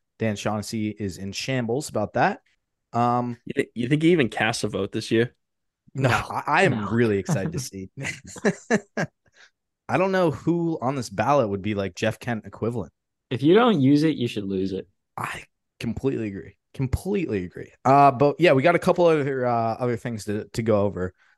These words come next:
Speaker 1: Um, but we'll, we'll start with the Hall of Fame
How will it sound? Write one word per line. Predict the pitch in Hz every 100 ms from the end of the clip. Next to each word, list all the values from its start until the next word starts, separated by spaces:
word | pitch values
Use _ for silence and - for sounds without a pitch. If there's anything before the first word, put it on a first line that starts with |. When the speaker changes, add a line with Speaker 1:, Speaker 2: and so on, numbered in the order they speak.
| _
Speaker 1:
Um, | 107 110 107 107
but | 98 139 156
we'll, | 160 247 302
we'll | 226
start | 285 - 190 208
with | 185 139
the | 123
Hall | 139 127
of |
Fame | - 117 110 117